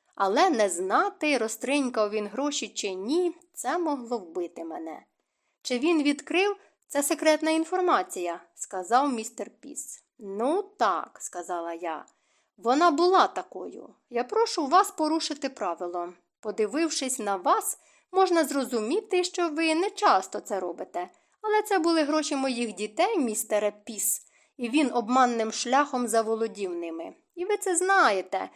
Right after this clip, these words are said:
доказ лежить прямо на вашому столі. Ця брехня не спрацювала б, якби цей банк, ваш банк,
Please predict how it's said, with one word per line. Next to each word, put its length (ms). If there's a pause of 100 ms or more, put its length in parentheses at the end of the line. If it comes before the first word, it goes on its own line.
(260)
доказ 420
лежить 380
прямо 320
на 100
вашому 460
столі. 580 (280)
Ця 180
брехня 600
не 140
спрацювала 840
б, 100 (120)
якби 420
цей 240
банк, 640
ваш 360
банк, 420